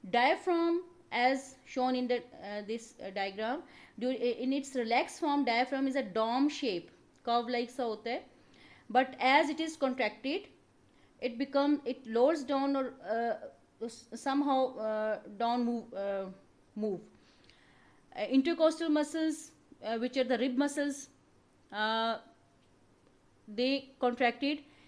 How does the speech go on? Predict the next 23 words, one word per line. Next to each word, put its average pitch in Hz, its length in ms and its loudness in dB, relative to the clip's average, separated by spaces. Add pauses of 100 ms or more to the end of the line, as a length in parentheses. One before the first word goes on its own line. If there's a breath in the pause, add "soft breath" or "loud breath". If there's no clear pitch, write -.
(140)
and 233 200 2
ribs 269 420 0 (320)
uh, 214 160 -2
raised 269 400 6 (1200)
outside। 220 420 -2 (1080 loud breath)
अब 220 300 0
because 277 340 6
of 339 140 2 (100)
the 330 60 -4
contraction 277 520 2
of 294 120 2
diaphragm 226 640 0 (880)
and 240 320 0
the 254 100 0
intercostal 254 600 0
muscles, 220 600 -6
इन 233 100 -4
दोनों 247 240 0
के 269 120 -4
contraction 262 600 -4
की 294 80 -4
वजह 196 240 -4
से 208 440 -8